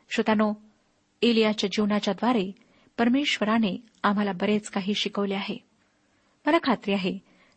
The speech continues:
की आपणा सर्वांना आशीर्वाद प्राप्त झालेला आहे. लक्षात ठेवा की जो परमेश्वर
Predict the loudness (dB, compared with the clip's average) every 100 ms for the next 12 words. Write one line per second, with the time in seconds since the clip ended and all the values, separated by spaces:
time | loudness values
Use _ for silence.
0 | _ -2 -2 -2 -4 -4 -2 0 2 0
1 | 0 -4 -2 -4 -4 -4 -4 -6 -8 -8
2 | -10 -8 -8 -8 -10 -12 _ _ _ _
3 | _ _ _ -2 0 0 0 0 0 -2
4 | -6 _ _ _ _ -2 -2 2 0 2
5 | 4 4 4 2 0